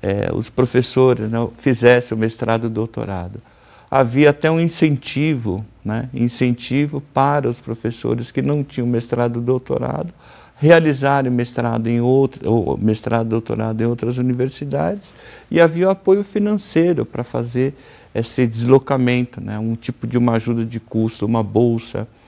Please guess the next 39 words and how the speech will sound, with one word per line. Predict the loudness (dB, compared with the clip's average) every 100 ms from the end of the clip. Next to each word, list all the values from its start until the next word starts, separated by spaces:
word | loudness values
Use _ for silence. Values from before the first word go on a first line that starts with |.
| _ _
que | 0
não | 2 4
é | 4
uma | 4 2
bolsa | 4 2 2
integral, | -4 -2 -2 0 0 0
mas | 0 -2 -4
que | -2
ajudava | -2 -2 -2 -2 -2 -4 -8 -12 -20 -20 -14
os | -14
professores | -4 -4 -2 -4 0 0 0 -4
a | -6
buscarem | -6 -8 -4 -4 -4
a |
sua | -6 -8
formação. | -6 -6 -6 -6 -8 -10 -10 -12 -20 -20 -20 -20 -10
E | -2 2
isso | 2 4
era | 4
muito | 6 2 0
cobrado, | 2 2 4 4 4 2 0
né, | 0
no | 0 0
regime | 0 0 0 0
de | -2
trabalho, | -4 -2 0 0 0 -4
né? | -6 -6
Então, | -8 -4 -2 -2 -4 2
todo | 2 4 6
ano, | 6 4 0 -2 -10 _ _ -6
é, | -2 0 0 -2 -4 -6 -4
nos | 0 0 2
relatórios | 2 2 2 0 0 0
anuais, | -2 -2 0 0 -2 -4
a |
gente | -4 -4 -2
era | -4
cobrado | 0 0 2 2 2 0 -4
sobre | -10 -8 -8 -4 -4